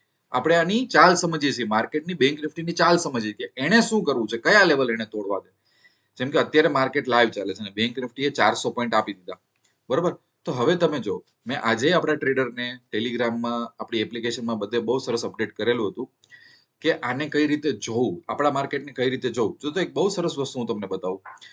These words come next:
જેમ કે વન આવરનો આજનો ચાર્ટ લઈ લ્યો તમે, બરોબર? તો વન આવરનો ચાર્ટ આ પહેલાંય મેં અલગ અલગ જગ્યાએ તમને શીખવાડ્યો છે. એક દિવસ પહેલા જ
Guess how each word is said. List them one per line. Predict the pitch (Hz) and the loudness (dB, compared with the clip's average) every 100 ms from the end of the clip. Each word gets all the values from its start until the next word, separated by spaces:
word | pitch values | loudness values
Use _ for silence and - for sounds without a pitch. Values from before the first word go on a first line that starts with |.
| - _ _ | -20 _ _
જેમ | 127 135 | -6 -2
કે | 156 180 _ _ _ | -2 -4 _ _ _
વન | 107 151 190 | 2 2 4
આવરનો | 180 170 | 2 2
આજનો | 147 - 147 | 0 0 -4
ચાર્ટ | 131 127 123 | 0 0 2
લઈ | 117 117 | 0 0
લ્યો | 95 | -4
તમે, | - _ _ _ _ _ _ _ | -10 _ _ _ _ _ _ _
બરોબર? | 123 139 143 _ _ _ | -6 -6 -10 _ _ _
તો | - | -6
વન | 170 120 160 202 | -4 0 0 2
આવરનો | 202 196 | 0 0
ચાર્ટ | 190 190 185 | 0 0 2
આ | 165 | -2
પહેલાંય | 175 170 208 202 | 0 2 2 2
મેં | 190 | 0
અલગ | 156 160 | 2 2
અલગ | 170 | 2
જગ્યાએ | 139 139 151 | 0 0 2
તમને | 151 147 | 0 -4
શીખવાડ્યો | 139 131 139 107 90 | -6 -2 0 0 -2
છે. | 90 _ _ - _ _ _ _ _ _ _ _ _ - _ _ _ - - - - _ _ | -8 _ _ -20 _ _ _ _ _ _ _ _ _ -20 _ _ _ -18 -16 -18 -20 _ _
એક | 180 233 208 | 6 6 2
દિવસ | 208 208 202 - | 2 2 2 0
પહેલા | 175 170 | 4 6
જ | 160 | 4